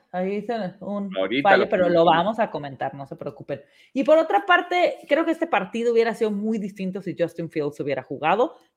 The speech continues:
Speaker 1: También tuvimos quarterback nuevo.
Speaker 2: Nuevo.
Speaker 1: Trevor Siemian entró ciento setenta y nueve yardas aéreas. Empezó muy bien el partido, ¿eh? O sea, se fueron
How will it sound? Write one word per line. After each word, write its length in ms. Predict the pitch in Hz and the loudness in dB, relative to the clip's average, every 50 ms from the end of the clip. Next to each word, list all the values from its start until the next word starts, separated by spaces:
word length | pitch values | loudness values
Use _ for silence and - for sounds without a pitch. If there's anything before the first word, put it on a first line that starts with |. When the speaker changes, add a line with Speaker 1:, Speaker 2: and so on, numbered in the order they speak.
| _ - | _ -2
Speaker 1:
También 440 | 175 165 170 165 151 170 175 180 180 | -2 -2 0 0 2 2 0 0 0
tuvimos 360 | 185 180 180 180 185 185 185 | -2 -2 -2 -2 -4 -6 -4
quarterback 480 | - - 170 170 160 151 143 135 - | 0 2 2 2 2 2 0 -4 -6
nuevo. 560 | 156 156 160 175 170 175 185 233 403 - _ - | -6 -4 -2 0 0 0 0 -2 -4 -6 _ -18
Speaker 2:
Nuevo. 320 | - 196 - - 190 101 | -14 -10 -8 -6 -6 -6
Speaker 1:
Trevor 400 | 113 - 220 220 214 220 233 220 | -4 0 2 2 4 4 2 0
Siemian 560 | 220 - 226 220 220 226 233 233 254 330 359 - _ _ _ - | 0 -4 -6 -6 -4 -4 -4 -6 -6 -6 -8 -10 _ _ _ -10
entró 640 | - 170 165 160 - 202 202 226 247 262 - - - | -8 -6 -6 -6 -4 -2 -2 0 0 0 -2 -4 -10
ciento 380 | - - - 247 233 220 214 196 | -18 -12 -8 -6 -6 -6 -6 -8
setenta 400 | - 190 156 - 165 160 - 156 | -10 -10 -8 -8 -6 -4 -4 -4
y 40 | 151 | -4
nueve 300 | 151 156 156 151 151 147 | -4 -4 -4 -4 -2 0
yardas 400 | 165 156 156 156 151 151 - - | 0 0 0 0 -2 -4 -2 0
aéreas. 400 | 165 190 196 226 240 240 233 233 - | 0 0 2 2 0 -2 -2 -6 -6
Empezó 340 | 185 185 185 190 185 202 277 | -6 -4 -4 -2 0 0 0
muy 180 | 349 392 392 320 | 0 0 0 0
bien 220 | 311 302 311 311 | 0 0 0 -2
el 140 | 320 330 330 | -2 -2 0
partido, 500 | - 202 180 - - 220 214 185 160 156 | 0 0 0 -2 -4 -2 0 0 0 2
¿eh? 160 | 175 233 254 | 2 0 0
O 60 | 214 | -2
sea, 120 | 185 180 165 | -4 -6 -6
se 100 | 180 180 | -8 -8
fueron 340 | - 214 233 240 349 403 | -6 -4 -4 -4 -4 -6